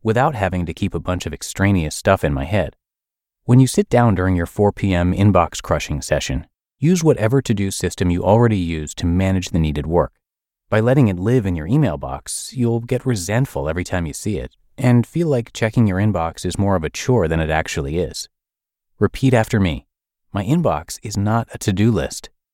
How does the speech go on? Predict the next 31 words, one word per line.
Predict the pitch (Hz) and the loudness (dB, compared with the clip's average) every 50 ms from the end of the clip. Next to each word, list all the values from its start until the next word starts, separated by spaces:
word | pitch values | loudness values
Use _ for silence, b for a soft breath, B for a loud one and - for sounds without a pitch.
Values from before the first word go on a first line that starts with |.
| _ _ _ _ _ _ _ _ _ _ _ _ _ _ _ | _ _ _ _ _ _ _ _ _ _ _ _ _ _ _
If | - 151 - 143 | -10 -4 2 2
managing | 147 170 196 214 180 165 160 143 | 4 4 4 2 0 2 4 4
your | 120 110 | 4 4
email | 95 101 101 101 95 87 85 | 4 2 2 2 0 0 -2
inbox | 82 82 80 78 76 76 76 - - | -4 -4 -4 -4 -4 -6 -6 -8 -12
causes | - - 98 95 92 95 90 - - | -8 -4 -2 -2 -2 -2 -4 -6 -6
you | 90 | -6
stress | - - - - 87 87 87 - | -6 -6 -4 -2 -2 -2 -2 -2
and | - 87 | -2 -2
overwhelm, | 76 80 87 82 78 76 73 71 67 67 65 - _ _ _ _ | 0 0 -2 -2 -2 -2 -2 -4 -4 -6 -6 -8 _ _ _ _
you're | - 123 131 | -2 0 2
not | 160 160 135 | 2 2 0
alone. | 104 87 85 80 69 92 - - _ _ _ _ _ _ _ _ _ _ | -2 -4 -6 -6 -8 -10 -12 -16 _ _ _ _ _ _ _ _ _ _
But | - 120 127 | -6 -4 -4
I | 127 | -4
promise | - _ - - - 127 135 139 139 123 - - | -4 _ -10 -6 -2 2 4 4 4 2 0 -2
you | 82 78 | -6 -4
that | 82 82 - | -4 -4 -2
doing | - 120 127 139 135 | 2 4 4 6 6
these | 117 110 110 104 - | 4 2 0 -2 -4
three | - 107 107 107 | -4 -2 0 0
things | 101 - - 95 85 85 82 80 | 0 0 0 0 0 0 -2 -2
will | 95 98 90 | -2 -2 0
majorly | 92 98 101 110 120 131 127 139 139 127 131 127 | 0 2 2 2 2 2 2 2 2 2 2 0
change | - - - 104 107 110 101 | -2 0 2 4 4 4 4
the | 98 101 | 2 2
way | 92 95 | 0 0
you | 98 95 92 | 0 0 -2
feel | - - 101 107 110 | -2 0 2 4 4
about | 107 76 65 64 64 | 4 2 0 -2 -6
it. | 64 - | -6 -10